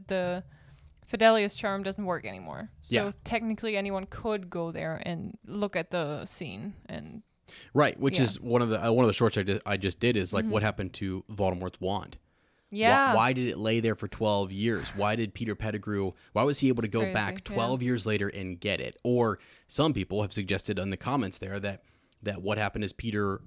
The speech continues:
Speaker 2: went after he told, he knew, maybe he was
Speaker 1: Mm-hmm.
Speaker 2: one of those Death Eaters who was outside nearby who sees it all go down and goes
Speaker 1: That
Speaker 2: in.
Speaker 1: is another theory they have. What
Speaker 2: Right,
Speaker 1: if
Speaker 2: yeah.
Speaker 1: Peter is there and then he gets Voldemort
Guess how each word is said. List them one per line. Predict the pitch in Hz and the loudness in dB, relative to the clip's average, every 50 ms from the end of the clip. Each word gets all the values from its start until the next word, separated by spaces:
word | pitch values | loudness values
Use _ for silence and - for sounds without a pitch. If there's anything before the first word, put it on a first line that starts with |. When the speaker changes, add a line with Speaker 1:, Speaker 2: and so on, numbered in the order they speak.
| - - - - - | -18 -20 -20 -18 -16
Speaker 2:
went | 107 90 90 95 98 107 107 - | -16 -10 -6 -6 -4 -4 -6 -4
after | - 107 104 - - 98 | -2 -4 -2 -2 -2 -4
he | 98 101 | -4 -4
told, | - - - 98 98 104 110 101 | -6 -4 -4 -2 0 0 -2 -2
he | - - - 135 139 135 | -6 -4 0 4 4 4
knew, | 117 107 117 127 113 95 95 101 | 6 6 6 4 4 4 0 -2
maybe | 107 104 104 110 110 | 0 0 0 0 0
he | 104 113 113 | 0 2 4
was | 107 104 95 | 4 4 4
Speaker 1:
Mm-hmm. | 95 104 | 2 2
Speaker 2:
one | 110 | 2
of | 107 107 | 2 2
those | 101 92 | 0 0
Death | - 110 101 - | 0 -2 -2 0
Eaters | 113 104 98 95 - | -2 -2 -2 -4 -4
who | - 107 | -2 -2
was | 98 90 - | -4 -4 -2
outside | - 107 107 - - - 107 101 90 - | -2 -4 -4 -2 -2 -2 -2 -2 -2 -2
nearby | 101 101 98 90 98 104 104 92 | -2 -2 0 0 0 0 0 0
who | 85 101 104 | -2 -6 -8
sees | 95 - - - - 113 127 147 139 101 | -8 -8 -8 -8 -8 -6 -4 -2 -2 -2
it | 110 101 | 0 -2
all | 98 92 78 | -2 -4 -6
go | - - 82 78 | -6 -10 -12 -10
down | - 85 71 69 78 101 113 - _ _ _ _ _ _ _ - - - | -12 -12 -12 -10 -10 -10 -12 -12 _ _ _ _ _ _ _ -20 -6 -4
and | 113 113 107 | -2 -2 2
goes | 113 117 240 | 2 6 6
Speaker 1:
That | 247 247 262 262 | 8 8 8 6
Speaker 2:
in. | 294 311 | 6 4
Speaker 1:
is | 302 | 2
another | 294 294 294 294 294 302 302 | 0 0 0 0 0 -2 -4
theory | - 339 339 349 349 339 330 | -4 -4 -4 -2 -2 0 0
they | 320 359 | 0 0
have. | 349 349 403 427 392 - - - - | 0 0 -2 -2 -4 -4 -6 -8 -6
What | - 196 240 | -2 0 2
Speaker 2:
Right, | 254 | 2
Speaker 1:
if | 294 302 - | 2 2 2
Speaker 2:
yeah. | 117 123 110 | 0 0 0
Speaker 1:
Peter | - 302 302 294 | 2 0 0 0
is | 269 254 220 - | -2 -4 -6 -4
there | 196 208 220 233 214 196 180 175 190 - _ _ _ _ _ _ _ _ _ _ _ | -2 0 0 2 0 0 0 -2 -4 -6 _ _ _ _ _ _ _ _ _ _ _
and | - 226 233 226 | -2 0 0 2
then | 220 220 220 220 220 | 2 2 2 2 0
he | 226 214 208 247 247 254 254 247 240 226 - - _ _ _ _ - - - 202 - | -4 -4 -4 -4 -4 -2 -2 -2 -4 -4 -6 -8 _ _ _ _ -20 -18 -18 -6 0
gets | 233 220 214 - - _ - - - | 4 4 4 4 2 _ -14 -14 -8
Voldemort | 208 214 214 214 208 208 208 208 202 196 190 | -4 0 0 2 0 0 -2 -2 -4 -4 -4